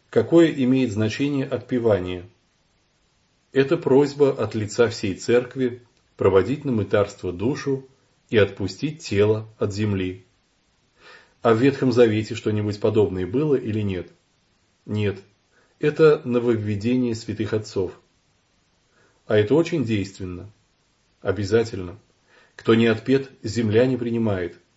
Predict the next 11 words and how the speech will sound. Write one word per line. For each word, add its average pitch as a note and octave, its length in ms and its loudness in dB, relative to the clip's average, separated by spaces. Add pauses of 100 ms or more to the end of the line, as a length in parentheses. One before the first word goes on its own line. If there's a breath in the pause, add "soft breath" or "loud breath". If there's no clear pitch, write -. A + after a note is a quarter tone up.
(160)
и A#2 60 -6
душа G#2 360 -2
не A#2+ 180 0
имеет, A#2 420 -4 (200)
не B2 120 -4
получает G#2+ 560 0
определения. F#2 760 -6 (1000 soft breath)
Были A#2 320 2
случаи, C#3+ 420 -4
когда G2 320 2
воины, G#2 480 0